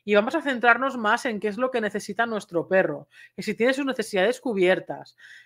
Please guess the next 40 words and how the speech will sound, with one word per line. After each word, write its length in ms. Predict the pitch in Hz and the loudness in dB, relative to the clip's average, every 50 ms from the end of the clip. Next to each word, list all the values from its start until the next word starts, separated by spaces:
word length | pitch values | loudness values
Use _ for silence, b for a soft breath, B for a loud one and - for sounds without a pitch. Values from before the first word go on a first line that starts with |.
| B B _ | B B _
Eh, 220 | 214 208 202 202 | -2 0 0 0
por 140 | - 202 185 | 0 0 -2
ejemplo, 580 | 175 - - 226 240 202 214 180 165 160 - - | 0 0 0 -2 0 0 2 2 2 0 0 -4
otro 220 | - 202 185 233 | -6 -2 2 4
de 60 | 240 240 | 4 4
los 160 | 240 233 226 | 2 0 -4
ejemplos 640 | 202 - 214 220 233 214 - 214 196 196 202 196 - | -6 -2 -2 -2 -2 -2 -4 -2 -2 -2 -2 -4 -8
que 420 | - 190 180 175 170 170 170 170 | -6 -4 -2 0 0 2 2 2
ayer, 460 | 165 165 170 190 220 233 233 240 247 B B B B B B - | 2 2 0 0 0 0 0 0 -2 B B B B B B -6
de 160 | 165 180 185 | 0 4 4
ayer, 400 | 175 190 220 254 269 277 277 277 - | 4 4 4 4 4 4 4 4 2
"Ah, 280 | 269 285 302 302 277 | 2 4 4 4 2
es 140 | 254 254 - | 2 2 2
que 60 | - | 2
el 140 | 240 226 - | 0 2 2
perro 500 | - 254 262 277 277 277 262 254 208 196 | 0 0 2 2 2 0 0 -2 -2 -2
cuando 200 | - 233 220 220 | -2 -2 -2 0
llego 240 | 220 233 240 247 269 | 0 0 0 0 0
me 120 | 262 254 | 0 0
destroza 280 | 233 214 226 233 240 220 | 0 -2 -2 -6 -10 -8
el 60 | 208 | -2
jardín. 440 | - 226 202 190 202 208 202 185 160 | 0 0 2 2 2 0 0 0 0
Solución 400 | - 208 208 208 - 269 262 254 | 0 0 0 0 0 -2 -2 -2
que 60 | 269 | -2
ha 40 | 269 | -2
encontrado, 400 | 262 269 262 254 294 285 269 - - | -2 -2 -2 0 2 2 4 4 4
atarlo. 560 | 240 180 - 196 180 170 151 143 139 135 _ _ _ _ _ _ _ _ _ _ _ - | 2 4 4 4 4 2 0 -4 -6 -10 _ _ _ _ _ _ _ _ _ _ _ 4
Ahora 160 | 202 214 240 | 6 6 6
no 100 | 254 262 | 6 4
me 80 | 254 247 | 2 0
destroza 260 | 226 - 233 214 233 | -2 -2 -4 -2 0
nada". 240 | 202 185 165 156 147 | 0 2 0 0 -2
Digo, 140 | 147 147 147 | -4 -4 -6
"Claro, 220 | - 160 151 180 | -4 -4 -4 -2
no 120 | 185 208 | -4 -4
te 60 | 165 170 | -6 -8
destroza 260 | 156 - 170 - 170 | -8 -8 -10 -10 -8
porque 180 | 165 185 185 | -8 -6 -6
está 140 | 202 190 190 | -2 -2 -2
atado". 400 | 170 165 170 185 190 170 175 - | 0 2 2 2 2 0 -4 -8